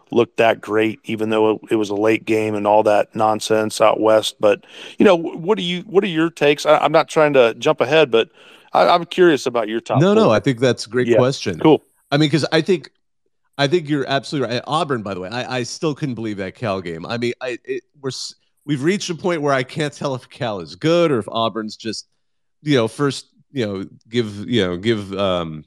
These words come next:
Speaker 2: Hugh Freeze some time to get his program together or what's, wh-, that game was probably the most surprising to me because I did not expect it, especially before the season, to be as close as it was. Although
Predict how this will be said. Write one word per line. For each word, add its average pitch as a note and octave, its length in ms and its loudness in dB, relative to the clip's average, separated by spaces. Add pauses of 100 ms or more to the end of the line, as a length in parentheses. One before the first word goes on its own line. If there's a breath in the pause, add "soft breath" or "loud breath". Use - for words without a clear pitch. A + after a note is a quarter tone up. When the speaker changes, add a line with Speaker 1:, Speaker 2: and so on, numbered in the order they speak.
Speaker 2:
Hugh B2+ 120 -2
Freeze A#2 260 -2
some G#2+ 140 -4
time A2 240 -4
to G2+ 80 -2
get F2+ 180 -4
his E2+ 120 -8
program C#3+ 360 2
together A#2 400 0
or G2 80 -2
what's, B2+ 500 -4
wh-, B2 200 -6 (260 soft breath)
that D3+ 160 2
game D#3+ 220 0
was C#3 140 -6
probably C3+ 240 -6
the A#2 80 -12
most A#2+ 420 -8
surprising G2+ 560 -8
to F#2 60 -12
me F#2 120 -10
because F#2 240 -10
I F#2 80 -8
did G2 160 -8
not G#2 160 -4
expect - 460 -8
it, G#2+ 100 -6
especially - 460 -6
before C#3+ 320 -2
the A2+ 80 -4
season, G2 480 -8 (400)
to - 80 -10
be C3 180 2
as A#2 140 -2
close A2+ 320 0
as G#2+ 100 -6
it G2+ 80 -2
was. G2+ 240 0
Although B2+ 420 0